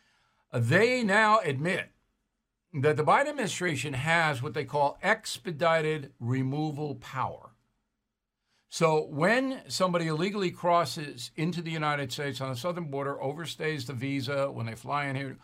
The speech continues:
whatever, they can immediately, without a hearing,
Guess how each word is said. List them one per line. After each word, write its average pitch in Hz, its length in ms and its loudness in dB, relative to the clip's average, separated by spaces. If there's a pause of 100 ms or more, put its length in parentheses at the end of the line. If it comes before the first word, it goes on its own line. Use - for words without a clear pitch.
(160)
whatever, 208 380 -6 (1000)
they 196 160 4
can 202 180 2
immediately, 202 1160 2 (240)
without 160 760 2
a 180 240 0
hearing, 185 500 -4